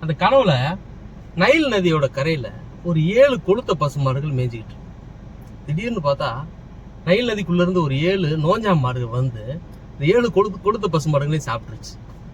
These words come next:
திடீர்னு எந்திரிச்சான். "என்னடா மாடு மாடை சாப்பிட்றதா? ரொம்ப வித்தியாசமால இருக்கு" அப்படின்னு சொல்லிட்டு யோசிச்சுட்டு அப்புறம் திரும்பி தூங்கிட்டான். தூக்கத்துல இன்னொரு கனவு. ஒரு,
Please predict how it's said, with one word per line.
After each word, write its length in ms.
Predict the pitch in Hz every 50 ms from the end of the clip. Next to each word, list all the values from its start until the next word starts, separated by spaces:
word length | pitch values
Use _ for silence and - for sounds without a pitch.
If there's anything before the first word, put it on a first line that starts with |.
| - - - -
திடீர்னு 280 | - 139 160 214 226 196
எந்திரிச்சான். 680 | 165 175 196 - - 151 127 - - - - - -
"என்னடா 240 | 165 196 208 233 190 131
மாடு 360 | 123 147 - - 262 285 269
மாடை 300 | 240 190 180 190 208 208 185 -
சாப்பிட்றதா? 460 | 165 156 151 143 139 143 139 147 147 139 - - - - - - - - -
ரொம்ப 200 | 139 180 254 254
வித்தியாசமால 600 | 202 180 233 254 247 233 233 233 233 226 208 196
இருக்கு" 360 | 190 170 156 151 165 160 156 - - - - - - - - - -
அப்படின்னு 160 | 143 151 156
சொல்லிட்டு 400 | 147 170 175 175 196 185 190 202
யோசிச்சுட்டு 160 | 185 - -
அப்புறம் 180 | 214 208 202 190
திரும்பி 300 | 247 247 226 185 - 214
தூங்கிட்டான். 220 | 185 147 117 107 - - - - - - - - - - - - - - - -
தூக்கத்துல 440 | 320 339 262 247 185 - 135 117 113 117 143 165 - - - - - - - - - - - - -
இன்னொரு 260 | 254 294 320 277 190
கனவு. 240 | - 139 120 107 101 - - - - - - - - - - -
ஒரு, 360 | 208 214 190 180 160 147 135